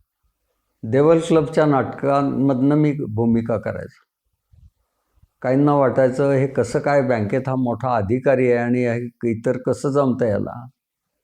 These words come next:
पण ज्यांना जमत नाही, ते नेहमी आमची चेष्टा करायचे, आमचीवर टीका करायचे,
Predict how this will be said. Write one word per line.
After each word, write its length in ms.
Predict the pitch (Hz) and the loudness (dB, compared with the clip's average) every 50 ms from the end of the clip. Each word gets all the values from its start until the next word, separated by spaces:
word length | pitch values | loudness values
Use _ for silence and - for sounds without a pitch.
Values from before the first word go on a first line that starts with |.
| _ _ _ _ _ _ _ _ _ _ _ _ _ _ _ _ _ - | _ _ _ _ _ _ _ _ _ _ _ _ _ _ _ _ _ -4
पण 100 | 135 135 | 0 2
ज्यांना 280 | 139 139 143 165 185 | 2 4 4 4 4
जमत 420 | 175 143 156 156 160 180 190 165 175 | 4 4 4 4 4 2 2 2 2
नाही, 220 | 170 180 175 175 | 2 2 2 4
ते 80 | 180 175 | 2 4
नेहमी 360 | 160 160 151 147 147 156 165 | 4 4 4 4 4 2 2
आमची 560 | 156 147 131 - - 151 147 139 131 143 139 - _ _ _ _ _ _ _ _ _ _ _ _ _ _ _ _ _ _ _ _ _ - | 2 2 0 0 0 0 2 0 0 -4 -8 -14 _ _ _ _ _ _ _ _ _ _ _ _ _ _ _ _ _ _ _ _ _ -4
चेष्टा 340 | 131 117 107 113 - - 139 127 | -2 -2 -2 0 0 0 0 2
करायचे, 360 | 135 127 113 117 117 113 117 | 2 2 2 2 2 2 0
आमचीवर 1120 | 113 107 101 98 - - 117 110 - - - - - - - 165 127 117 120 117 - - | 0 0 -2 -2 -4 -4 -6 -6 -8 -16 -20 -20 -20 -14 -8 -2 0 0 0 0 -2 -6
टीका 300 | - 113 - - 131 123 | -6 -4 -2 0 -2 0
करायचे, 500 | 110 - 110 90 90 95 95 - - - | 0 0 -2 -2 -2 -6 -8 -10 -16 -20